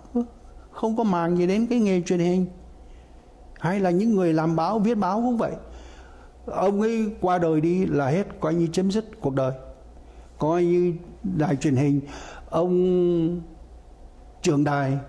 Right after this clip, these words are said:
qua đời hay vì, vì, vì lý do không qua làm được nữa là coi như chấm dứt. Nó không có thế hệ nối tiếp. Thì cái đó là khuyết điểm. Khuyết điểm không những trong lĩnh vực báo chí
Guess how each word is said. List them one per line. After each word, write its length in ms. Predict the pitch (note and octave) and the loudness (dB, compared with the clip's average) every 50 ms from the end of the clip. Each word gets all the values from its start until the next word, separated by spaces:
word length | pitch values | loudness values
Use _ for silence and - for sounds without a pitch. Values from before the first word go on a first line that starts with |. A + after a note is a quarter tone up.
| - - - - - - - - - - - | -14 -20 -20 -20 -20 -20 -20 -20 -14 -4 -2
qua 120 | F3 F3+ | -2 0
đời 260 | E3+ D3+ D3 C#3+ C#3+ | 2 2 0 2 0
hay 180 | B2+ C3+ D3+ E3 | 0 2 0 2
vì, 160 | C#3 D3 C#3+ | 2 2 2
vì, 260 | C3+ C3 C#3 C#3 C#3 | 2 2 2 2 2
vì 120 | C3 D3+ E3+ | 2 2 2
lý 140 | F#3+ F#3 | 2 2
do 160 | F3 E3+ E3+ E3+ | 2 2 0 -2
không 260 | E3+ - F3 F3 F3 | -2 0 0 0 0
qua 160 | F3+ F3 F3+ | 0 0 0
làm 260 | F3+ E3 D#3 C#3+ C#3 | 0 0 2 2 2
được 80 | C3 C3+ | 2 2
nữa 300 | C#3 C#3 D#3 E3 F3 F3+ - - - - - - | 2 2 2 0 -2 -4 -8 -16 -20 -14 -4 -2
là 120 | C#3 C#3 | -2 0
coi 200 | C#3+ F#3 E3+ E3+ | 0 0 0 0
như 160 | F3 F3 E3+ | 2 0 0
chấm 200 | E3+ E3+ G3+ G3 | 0 0 0 0
dứt. 140 | G3 A3 G#3+ - - - - - - - - - - - - - - - | 0 0 -2 -4 -10 -18 -20 -20 -20 -20 -20 -20 -20 -20 -20 -10 -4 -4
Nó 80 | F#3 | -2
không 220 | - - G3+ F#3+ F3 | 0 0 0 0 0
có 80 | F3+ | -2
thế 180 | F#3 - G3+ F#3+ | -2 -2 -2 0
hệ 260 | E3 F3 C#3+ A#2+ A#2+ | 0 0 0 0 0
nối 180 | B2 C3 D#3+ F3 | 0 0 0 0
tiếp. 180 | - F#3+ F#3+ F#3+ - - - - - - - - - - - - - - | 0 -2 -2 -2 -6 -12 -18 -18 -18 -18 -18 -18 -18 -18 -18 -20 -6 -4
Thì 80 | C3 A#2 | -4 -2
cái 120 | A#2 C#3+ | 0 0
đó 140 | C3 D3 E3 | 0 0 0
là 120 | D#3+ - | 0 -2
khuyết 400 | - - - - - - G3 F#3+ | -2 -4 -10 -14 -2 0 0 2
điểm. 180 | F#3 D#3 A2 G#2 F#2+ - - - - - - - - - - - - - - - - - - - - - - | 2 2 0 0 -4 -6 -10 -14 -16 -18 -20 -20 -18 -18 -18 -18 -18 -20 -20 -20 -20 -20 -20 -20 -20 -16 -8
Khuyết 220 | - - G#3+ F#3+ F#3 | -4 -4 -2 0 0
điểm 220 | E3+ B2+ B2 A2+ | 0 0 0 -2
không 340 | G#2 - - F3+ F#3 E3 C#3+ | -2 -2 0 0 2 2 2
những 220 | D3 E3+ G3 F#3+ | 2 2 2 0
trong 200 | D#3 E3 D3+ C#3+ | 0 0 0 2
lĩnh 180 | B2+ C3 D#3 F3 | 2 2 2 2
vực 220 | D3 B2 G#2 - | 0 0 -2 -4
báo 160 | A2+ A#2 B2+ C#3+ C#3 | -4 -2 -2 -2 -2
chí 240 | - C#3+ C3+ E3 | 0 0 0 0